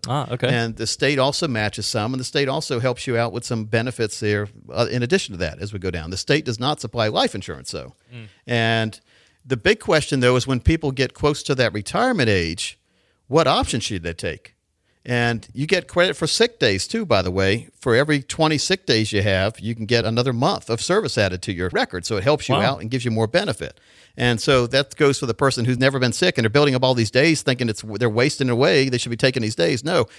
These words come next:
Speaker 2: your days get added to your retirement benefits.
Speaker 1: Oh,
Speaker 2: So
Speaker 1: that's
Speaker 2: it's
Speaker 1: a,
Speaker 2: good.
Speaker 1: that's a great
Speaker 2: Yeah.
Speaker 1: option.
Speaker 2: So we're gonna put together a video series and a workbook on this, too. But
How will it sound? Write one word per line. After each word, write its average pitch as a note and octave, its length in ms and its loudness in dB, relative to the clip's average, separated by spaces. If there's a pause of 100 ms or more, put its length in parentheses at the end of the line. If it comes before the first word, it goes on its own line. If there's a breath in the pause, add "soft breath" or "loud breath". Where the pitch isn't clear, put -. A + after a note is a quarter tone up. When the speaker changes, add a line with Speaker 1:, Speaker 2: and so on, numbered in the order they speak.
(120 loud breath)
Speaker 2:
your C3 100 -4
days B2+ 260 2
get A#2 120 2
added B2 240 2
to B2+ 100 -4
your G#2+ 80 0
retirement B2+ 460 -2
benefits. E2+ 300 -4
Speaker 1:
Oh, D3 40 4
Speaker 2:
So E3 80 4
Speaker 1:
that's E3 160 0
Speaker 2:
it's - 0 -
Speaker 1:
a, - 160 -2
Speaker 2:
good. B2+ 120 -8
Speaker 1:
that's D#3 160 0
a F3 40 -2
great E3+ 160 2
Speaker 2:
Yeah. - 80 4
Speaker 1:
option. A#2+ 320 0
Speaker 2:
So B2 280 4
we're C3 140 -2
gonna D#3+ 160 0
put D3+ 180 -2
together C#3 260 0
a A2 40 -2
video C#3 280 2
series C3 420 0
and A#2 80 -2
a G#2+ 80 -6
workbook B2 500 -2
on G#2 120 0
this, F#2 180 -4
too. B2+ 400 2 (400 soft breath)
But B2 340 2